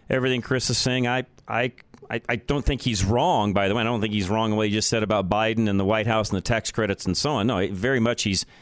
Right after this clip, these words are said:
he's right on. I, I, I, you guys already know this. I don't agree with doing things that way, and I don't think that's the way that a car company should have to exist. I think they should be able to exist on their own.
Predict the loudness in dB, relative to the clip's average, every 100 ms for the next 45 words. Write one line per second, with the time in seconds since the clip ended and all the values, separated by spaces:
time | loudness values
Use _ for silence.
0 | -20 -20 _ -2 0 2 2 2 0 -2
1 | -4 -6 -4 -4 -4 -12 -4 -2 0 0
2 | 0 0 2 2 2 2 0 -2 -2 0
3 | -2 -2 -2 -2 -4 -8 -12 _ _ _
4 | -4 -2 0 0 2 0 0 0 0 0
5 | -2 0 0 2 2 2 0 0 -2 -2
6 | -2 0 -2 -2 0 0 2 -2 -2 -2
7 | -2 -2 -2 -2 -2 -2 -2 -2 -4 -2
8 | -2 0 -2 0 0 0 0 0 0 0
9 | 0 0 0 0 0 0 -2 -2 0 0
10 | 2 0 -2